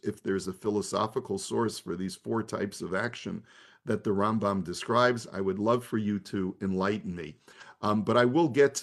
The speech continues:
I will mention something at the very end of the, our discussion today.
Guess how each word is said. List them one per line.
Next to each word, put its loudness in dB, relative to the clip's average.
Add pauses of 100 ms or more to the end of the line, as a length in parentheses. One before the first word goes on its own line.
I 0
will 2
mention 0
something -2
at -8
the -4
very 2
end 0
of -4
the, -2
our -2
discussion -8
today. -8